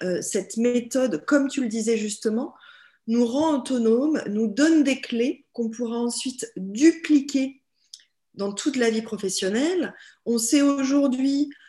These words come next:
qu'on va changer de métier plusieurs fois, qu'on passe peut-être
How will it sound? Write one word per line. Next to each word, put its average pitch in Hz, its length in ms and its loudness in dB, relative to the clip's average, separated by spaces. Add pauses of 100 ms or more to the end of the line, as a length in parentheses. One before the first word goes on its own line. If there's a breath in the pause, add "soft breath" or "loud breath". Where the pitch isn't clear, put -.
(160 loud breath)
qu'on 185 100 -8
va 170 100 -2
changer 202 320 -2
de 202 60 -4
métier 214 320 -2
plusieurs 220 360 -6
fois, 311 480 -2 (1000 soft breath)
qu'on 285 200 6
passe 285 420 4
peut-être 254 760 -2